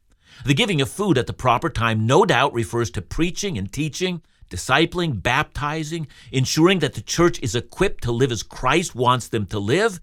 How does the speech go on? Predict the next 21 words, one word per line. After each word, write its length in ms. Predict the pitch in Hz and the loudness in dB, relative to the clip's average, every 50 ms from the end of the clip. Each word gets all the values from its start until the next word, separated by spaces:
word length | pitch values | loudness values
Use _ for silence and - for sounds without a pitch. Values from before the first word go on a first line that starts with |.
| - _ _ _ _ | -18 _ _ _ _
and 120 | 123 120 113 | -4 -4 -4
to 100 | - 110 | -4 -6
carry 440 | - - - 175 190 226 233 208 156 | -8 -4 0 2 4 4 4 4 2
out 160 | 156 - - | 2 0 0
the 80 | 135 | -2
mission 640 | 127 123 151 214 277 254 - - - 113 113 131 139 | -2 -2 0 0 0 0 0 0 0 0 0 0 0
that 180 | 120 120 - | -2 -4 -6
Christ 460 | - - - 127 131 143 139 - - - - - - - | -8 -2 0 2 2 2 0 -4 -8 -12 -16 -16 -12 -4
has 220 | - 131 143 127 | -2 0 0 0
given 400 | 110 98 185 240 165 147 120 107 | 0 0 0 0 2 2 0 0
them. 300 | 92 127 120 90 82 78 - - - - - _ _ _ _ _ _ - | 0 0 0 0 -2 -6 -10 -16 -20 -20 -20 _ _ _ _ _ _ -2
You 140 | 175 190 | 0 2
might 180 | 208 240 247 214 | 2 2 2 2
want 160 | 170 156 147 | 2 2 2
to 100 | 120 - | 2 0
think 200 | - 165 139 - | -2 -2 -2 -2
ahead 260 | 110 101 123 120 98 | 0 0 0 0 0
to 100 | - 110 | -2 -4
John 360 | 95 87 92 123 123 120 120 110 | -4 -2 0 2 2 2 2 0
chapter 280 | - 107 98 - 98 | 0 -4 -4 -4 -6
twenty-one. 560 | 87 - - 101 90 85 82 90 82 67 62 | -6 -6 -4 -4 -4 -4 -4 -6 -6 -8 -10